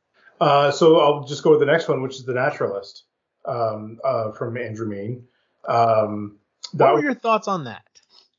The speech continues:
Speaker 1: So this is our introduction to the, uh,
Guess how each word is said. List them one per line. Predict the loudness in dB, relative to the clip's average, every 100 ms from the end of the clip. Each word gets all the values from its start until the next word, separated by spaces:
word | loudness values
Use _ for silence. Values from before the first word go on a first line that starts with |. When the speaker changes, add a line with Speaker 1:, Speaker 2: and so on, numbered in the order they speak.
| _ _ _ _ _
Speaker 1:
So | -4 4 4 4
this | 0 0 0
is | 2
our | 4 4
introduction | 2 0 0 -2 -8
to | -10 -10 -8 -8
the, | -10 -12 -6 -2
uh, | -2 -2 -6